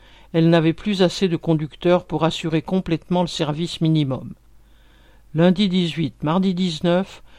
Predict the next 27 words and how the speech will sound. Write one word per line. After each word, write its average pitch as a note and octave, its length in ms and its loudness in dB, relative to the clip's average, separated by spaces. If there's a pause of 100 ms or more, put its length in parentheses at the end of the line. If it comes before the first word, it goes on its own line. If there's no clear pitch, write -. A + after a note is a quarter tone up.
(200)
les E3 120 2
rencontres G3 540 2
avec E3+ 260 0
les E3 200 0
usagers F3+ 500 2
aux C#3 240 -2
arrêts D3+ 200 -4
de D#3+ 100 -2
bus, G3 460 -6 (380)
sur D#3 260 -2
un D#3 100 4
marché F3 640 -2
et D3+ 100 -2
devant D3+ 260 0
un D3 160 0
hypermarché, F3 840 -2 (400)
ont F3 100 0
également F#3+ 460 0
reçu F3 440 -2
un E3+ 80 2
bon E3+ 220 2
accueil. - 480 -6 (880)
La - 140 -6
communauté F3 580 2
d'agglomération D3+ 840 -2
de C#3+ 100 -4
Moulins, D#3+ 500 0